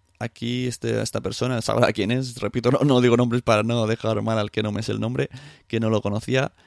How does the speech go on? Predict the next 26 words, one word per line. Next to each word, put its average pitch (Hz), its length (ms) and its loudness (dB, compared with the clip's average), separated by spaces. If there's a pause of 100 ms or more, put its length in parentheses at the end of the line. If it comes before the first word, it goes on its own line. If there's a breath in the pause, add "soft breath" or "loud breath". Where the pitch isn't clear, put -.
(1200 soft breath)
Y 110 520 2
bueno, 104 180 2
estoy - 240 -6
bastante 139 500 -4
de 110 60 -2
acuerdo 107 260 -4
con 98 100 -4
lo 104 60 -4
que 107 80 -4
dice, 127 240 -8
con 117 140 -4
lo 113 80 -4
que - 80 -12
reflexiona. - 400 -10
Y - 40 0
luego 208 160 4
hay 214 120 6
otra 165 240 2
persona 127 480 -4 (800)
a 113 60 -2
la 110 100 2
que 113 80 0
le 110 200 2
tengo 143 200 -2
bastante 123 580 0
aprecio, 123 480 -2